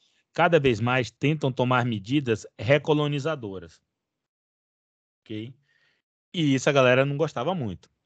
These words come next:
E dois, essas cortes em Portugal tentaram passar medidas discriminatórias por cor. Isso é fantástico, cara. Ah,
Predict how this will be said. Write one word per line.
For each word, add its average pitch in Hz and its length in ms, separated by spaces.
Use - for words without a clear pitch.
E 190 80
dois, 151 340
essas 170 280
cortes 175 280
em 156 80
Portugal 139 460
tentaram 143 480
passar 139 380
medidas 131 640
discriminatórias 156 960
por 170 240
cor. 131 340
Isso 131 220
é - 20
fantástico, 107 800
cara. - 300
Ah, - 260